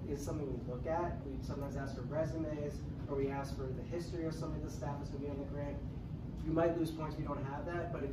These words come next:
you are maybe going out there, you're gonna put a job posting out, you're gonna contract with someone, that can increase your points. So we'd see that, and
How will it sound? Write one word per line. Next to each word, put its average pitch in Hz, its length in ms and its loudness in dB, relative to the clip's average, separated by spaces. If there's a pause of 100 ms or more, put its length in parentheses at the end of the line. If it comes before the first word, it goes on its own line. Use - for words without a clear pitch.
you 139 240 -2
are 143 140 0
maybe 139 320 0
going 131 280 0
out 131 220 0
there, 135 120 0
you're 131 120 0
gonna 123 240 -2
put 135 140 0 (320)
a - 100 -2
job 170 300 2
posting 160 460 0
out, 143 160 0
you're 151 100 0
gonna - 160 -4
contract 147 480 -2
with 143 120 0
someone, 143 360 -2 (380)
that 123 260 0
can 127 80 -2
increase 135 440 -2
your 127 100 -2 (120)
points. - 460 -4 (420)
So 160 160 4
we'd 147 220 4
see 175 280 2
that, 147 360 4
and 135 80 -2